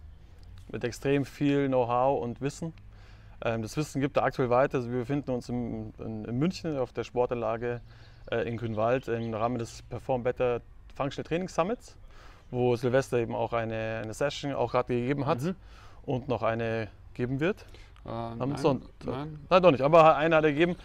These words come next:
Speaker 2: Ja.
Speaker 1: Das ist, glaub ich, war ganz gut, sorry. Aber zumindest, äh, da ist er auch schon, äh, einige Jahre dabei und gibt sein Wissen gerne weiter. Äh, ich möchte noch ganz kurz zurück, zu ko-,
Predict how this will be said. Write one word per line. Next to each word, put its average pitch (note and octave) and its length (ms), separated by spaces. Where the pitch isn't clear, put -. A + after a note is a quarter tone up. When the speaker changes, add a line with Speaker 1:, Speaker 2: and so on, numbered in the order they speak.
Speaker 2:
Ja. D#3 160
Speaker 1:
Das D3 160
ist, C#3 80
glaub D#3 160
ich, E3+ 200
war F3+ 140
ganz - 160
gut, F3+ 160
sorry. E3+ 240
Aber D3+ 360
zumindest, D#3+ 300
äh, C#3+ 40
da D3 140
ist D3 80
er D3+ 80
auch C#3+ 100
schon, C#3+ 240
äh, C#3 40
einige C3+ 340
Jahre C#3 340
dabei C3 340
und B2 140
gibt C3 140
sein B2 160
Wissen C3 220
gerne A#2+ 200
weiter. C#3 380
Äh, B2+ 160
ich C3 60
möchte E3+ 200
noch D#3+ 120
ganz D3 220
kurz D#3 180
zurück, D3+ 220
zu - 180
ko-, C3+ 320